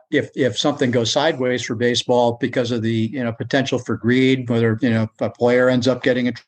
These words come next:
trouble, like years and years ago, you know, when they had gambling and they took it out of the game. Uh, or, you know, you wonder what would have happened, uh,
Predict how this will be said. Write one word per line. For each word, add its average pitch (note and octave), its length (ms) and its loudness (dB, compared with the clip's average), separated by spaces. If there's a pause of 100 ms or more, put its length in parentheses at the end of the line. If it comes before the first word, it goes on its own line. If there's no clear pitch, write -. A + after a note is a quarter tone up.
trouble, B2 440 2
like A2 280 -2
years A#2+ 240 -2
and A2+ 100 0
years B2 220 0
ago, A#2+ 420 0 (160)
you B2+ 220 0
know, A2 200 0 (120)
when A#2 160 -2
they A#2+ 120 0
had A#2+ 200 -2
gambling C3 540 2
and A#2 100 2
they A#2 100 0
took - 220 -4
it A2+ 80 -4
out C#3+ 200 0
of C#3+ 40 0
the B2 80 0
game. A2+ 380 -2 (720)
Uh, B2+ 280 2
or, C3+ 200 4
you D3+ 160 2
know, C#3 80 4
you C#3 200 4
wonder D#3 280 4
what D#3 200 4
would D3+ 120 4
have C#3 100 2
happened, D3 500 0
uh, C#3 280 0